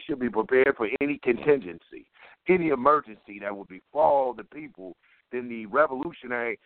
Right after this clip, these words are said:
should be prepared for that. And not just the revolutionary being prepared, but the role of the revolutionary is to start to train the masses of African people in America to be prepared for any disaster that may be befo-,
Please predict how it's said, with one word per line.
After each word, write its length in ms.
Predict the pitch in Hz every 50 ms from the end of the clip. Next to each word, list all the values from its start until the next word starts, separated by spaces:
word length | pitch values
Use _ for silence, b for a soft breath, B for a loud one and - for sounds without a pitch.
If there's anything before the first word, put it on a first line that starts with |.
| _ _ _
should 140 | - 143 123
be 120 | 131 131
prepared 500 | 117 - 110 98 - 135 147 147 139 123 -
for 100 | 113 -
that. 220 | 113 110 110 107
And 100 | 107 107
not 260 | 135 160 190 202 196
just 180 | - 175 160 -
the 80 | 147
revolutionary 800 | 143 165 185 185 147 147 156 190 220 - - - 139 135 127 120
being 240 | 110 113 117 117 110
prepared, 480 | - 104 95 - 110 107 104 90 78 - _ _ _ _ -
but 140 | - 131 127 -
the 60 | -
role 460 | 113 117 156 196 208 196 185 180 170
of 80 | 160 _
the 80 | - 139
revolutionary 960 | 139 151 147 135 127 117 - 214 208 - - 139 131 123 110 95 78 64 _ _ _ _ _ _ _ _ _ _ _ _ _ _ _ _ _ _ _ _ _ _ -
is 100 | 165 147 113
to 60 | 117 117 _ _
start 300 | - 175 190 185 - -
to 100 | 143 135
train 460 | 113 - - 170 180 190 190 185 170 143
the 80 | 131
masses 640 | 123 123 139 160 170 175 175 156 147 _ 131 127 123
of 120 | 117 120
African 440 | 151 175 170 165 160 139 123 131 127
people 320 | 123 165 160 131 139 143
in 100 | 147 147 - -
America 500 | 127 135 156 170 160 143 - 131 127 127 b b b b -
to 100 | 127 131
be 140 | 127 135 135
prepared 520 | 120 117 117 107 - 143 143 143 139 135 -
for 180 | - 123 120 104 -
any 260 | 156 170 165 156 147
disaster 640 | 127 123 127 117 110 139 147 151 151 143 - 127
that 140 | 127 127 127
may 180 | 131 135 135 135
be 120 | 127 127
befo-, 460 | 113 107 113 - _ - 123 117 -